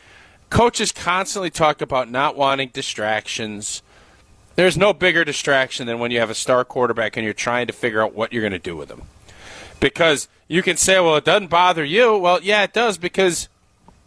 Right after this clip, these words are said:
that's all, that takes up all of the oxygen. And it has now for two years. It did with Brett. It's gonna continue to do that until things get answered.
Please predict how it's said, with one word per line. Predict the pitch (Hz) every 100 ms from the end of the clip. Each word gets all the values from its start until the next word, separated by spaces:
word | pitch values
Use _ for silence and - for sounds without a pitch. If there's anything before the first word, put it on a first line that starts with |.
| _ _ _ - -
that's | 123 196 226
all, | 214 220 226 -
that | 185
takes | - 240 -
up | 226 -
all | 170 240
of | 180
the | 151
oxygen. | 139 170 - 135 - 110 101 _ - - - - 190
And | 208
it | 196
has | 175 226 240
now | 226 208
for | - 165
two | - 196
years. | 160 143 170 240 233 -
It | 160
did | - 214
with | 185 151 -
Brett. | 156 208 254 - _ _ _ _ _ _
It's | - 190 -
gonna | 226 208
continue | 214 185 - 240 240 185 165 160 - _ _ _ _ -
to | 170
do | 170 240
that | 202 185
until | 196 - 202 214
things | - 214 208
get | - 185
answered. | 185 262 - 180 170